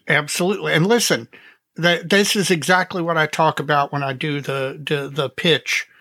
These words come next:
uh, later in the show. There are tons of modelers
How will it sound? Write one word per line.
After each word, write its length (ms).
uh, 260
later 380
in 80
the 80
show. 480
There 200
are 160
tons 440
of 60
modelers 760